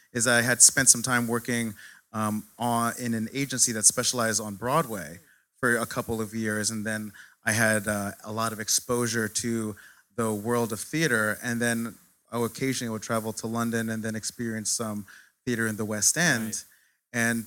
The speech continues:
Speaker 1: did, did that affect you at all? Was that something that resonated with you living in Wembley?
Speaker 2: Um, I mean, the entry point into stage for me was, at a certain point, I tried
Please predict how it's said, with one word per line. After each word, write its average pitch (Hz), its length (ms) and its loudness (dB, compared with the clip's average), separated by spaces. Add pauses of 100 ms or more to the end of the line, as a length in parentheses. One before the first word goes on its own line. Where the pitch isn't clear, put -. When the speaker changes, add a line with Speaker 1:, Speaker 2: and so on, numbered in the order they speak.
Speaker 1:
did, 131 340 -2
did 123 100 -2
that 120 140 4
affect - 400 2
you 160 200 4
at 170 80 4
all? 180 180 4
Was 131 140 2
that 123 140 4
something 131 280 2
that 127 120 2
resonated 135 460 4
with 135 140 -2
you 135 240 -2 (220)
living 127 240 -2
in 123 80 -2
Wembley? 139 300 -2 (440)
Speaker 2:
Um, 170 420 -4 (160)
I 147 40 -20
mean, 156 360 -6 (1160)
the 139 160 -6
entry 185 260 -2
point 135 260 -4
into 107 160 -12
stage 107 420 -4
for - 100 -12
me 101 340 -2
was, 101 760 2 (200)
at 117 60 -4
a 120 40 -2
certain 156 280 -2
point, 110 320 -6
I 101 100 -2
tried 92 560 -6